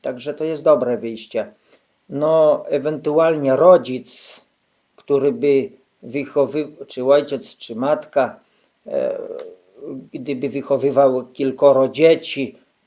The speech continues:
to na takim zasiłku dobrze by było, żeby był i mu nie utrudniać, e, żeby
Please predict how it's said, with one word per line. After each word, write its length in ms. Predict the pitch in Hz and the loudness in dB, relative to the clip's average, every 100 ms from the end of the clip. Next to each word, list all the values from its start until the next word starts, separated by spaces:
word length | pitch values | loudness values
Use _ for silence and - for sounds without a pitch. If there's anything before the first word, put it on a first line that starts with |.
| _ | _
to 160 | 233 220 | 2 4
na 200 | 190 180 | 2 2
takim 800 | 170 165 151 - 156 151 143 | 4 6 4 -2 -8 -2 -2
zasiłku 880 | 123 135 127 160 165 - 156 147 - 127 | 2 0 0 -2 -4 -2 -2 0 0 -4
dobrze 520 | 117 160 143 151 139 | 4 4 4 -2 -2
by 160 | 139 | -2
było, 260 | 123 156 151 | -2 0 0
żeby 340 | 147 135 151 | 0 -2 -4
był 400 | 123 151 160 139 - _ | -4 -2 -4 -6 -16 _
i 380 | 147 143 135 - _ _ | -10 -8 -10 -14 _ _
mu 300 | - 139 151 | -6 -2 -2
nie 220 | 160 143 139 | -2 0 0
utrudniać, 1080 | 123 139 151 131 147 151 143 - - - _ _ _ _ _ _ | -2 -2 -4 -4 -4 -2 -2 -4 -14 -14 _ _ _ _ _ _
e, 440 | - 107 107 104 95 85 - - _ _ _ _ _ _ _ | -6 -2 0 0 -4 -10 -18 -20 _ _ _ _ _ _ _
żeby 720 | 107 135 127 143 139 131 - | -4 -2 0 0 0 -2 -6